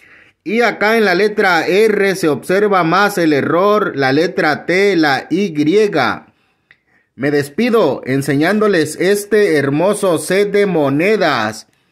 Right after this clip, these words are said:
Gracias por mirar otro video. Te invito a que te suscribas. Nos vemos. Hasta la próxima.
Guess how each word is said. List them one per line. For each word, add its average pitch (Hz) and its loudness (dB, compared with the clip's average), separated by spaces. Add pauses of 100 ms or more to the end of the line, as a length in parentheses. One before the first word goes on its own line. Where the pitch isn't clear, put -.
(560)
Gracias 208 -2
por 147 -2
mirar 151 2
otro 214 0
video. 170 2
Te 165 -2
invito 196 0
a 202 -2
que 185 -2
te 151 -4
suscribas. 143 -4 (680)
Nos 117 -6
vemos. 165 0
Hasta 208 0
la 214 0
próxima. 180 -2